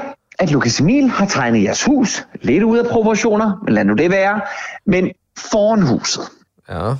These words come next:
Speaker 1: Foran huset,
Speaker 2: Ja.
Speaker 1: der har han tegnet ham selv, og Lise, og dig.
Speaker 2: Ja.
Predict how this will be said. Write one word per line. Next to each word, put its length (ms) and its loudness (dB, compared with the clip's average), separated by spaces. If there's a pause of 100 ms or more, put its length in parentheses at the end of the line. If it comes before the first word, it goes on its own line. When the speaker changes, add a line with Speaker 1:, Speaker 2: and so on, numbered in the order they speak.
(720)
Speaker 1:
Foran 300 0
huset, 520 0
Speaker 2:
Ja. 60 -8
Speaker 1:
der 120 -6
har 60 0
han 100 -2
tegnet 360 0
ham 140 -2
selv, 340 -2 (1000)
og 200 2
Lise, 440 2 (640)
og 220 0
dig. 200 -4 (420)
Speaker 2:
Ja. 360 -4